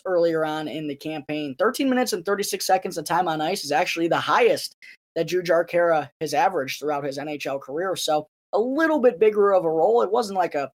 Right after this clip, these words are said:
huge jump up or anything. It was the difference between a, a minute, minute and a half maybe. Uh, but that kind of shows you, I think, how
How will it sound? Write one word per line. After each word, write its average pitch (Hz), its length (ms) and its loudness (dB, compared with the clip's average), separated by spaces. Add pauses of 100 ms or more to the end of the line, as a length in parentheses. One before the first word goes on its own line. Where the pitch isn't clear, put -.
huge 254 360 -6
jump 165 180 -2
up 156 160 0
or 147 80 0
anything. 165 380 -2
It 190 60 0
was 151 120 -4
the 151 60 -6
difference 160 360 -6
between 151 440 -6
a, 143 160 0
a 127 80 -4
minute, 170 440 0 (420)
minute 170 360 -2
and 151 120 -2
a 131 40 -2
half 151 360 0
maybe. 185 480 0 (400)
Uh, 170 180 6
but 170 240 2 (140)
that 226 200 2
kind 262 200 2
of 240 100 -2
shows 208 320 2
you, 180 100 2
I 160 80 2
think, 160 420 -8 (280)
how 208 500 4